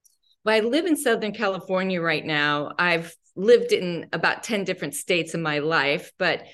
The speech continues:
what I do right now is I'm a, the creator of Reprogram for Success, which enables people to, it's, it's across, the best way to explain it is a cross between epigenetics and quantum physics.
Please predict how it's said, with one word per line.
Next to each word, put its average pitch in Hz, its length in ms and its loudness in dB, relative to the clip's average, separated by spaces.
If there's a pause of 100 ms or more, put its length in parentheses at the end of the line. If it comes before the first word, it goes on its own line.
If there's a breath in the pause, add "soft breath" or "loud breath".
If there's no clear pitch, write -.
(240 loud breath)
what 240 180 2
I 262 80 4
do 247 220 -2
right 180 200 0
now 185 200 0
is 175 220 -4
I'm 214 200 0
a, 180 160 -6 (260)
the 185 100 -2
creator 220 400 4
of 165 100 -4
Reprogram 180 720 -2
for 170 160 -4
Success, 170 880 -4 (440 loud breath)
which 202 260 4
enables 240 680 2
people 202 480 -2
to, 190 420 0
it's, 196 260 0
it's 220 180 2
across, 269 460 2 (220)
the 220 100 0
best 247 300 -2
way 233 140 6
to 226 100 -2
explain 208 340 -4
it 185 100 0
is 180 120 -4
a 196 60 -4
cross 220 340 0
between 196 560 -8
epigenetics 190 680 0
and 165 120 -10
quantum 165 380 -2
physics. 165 680 -6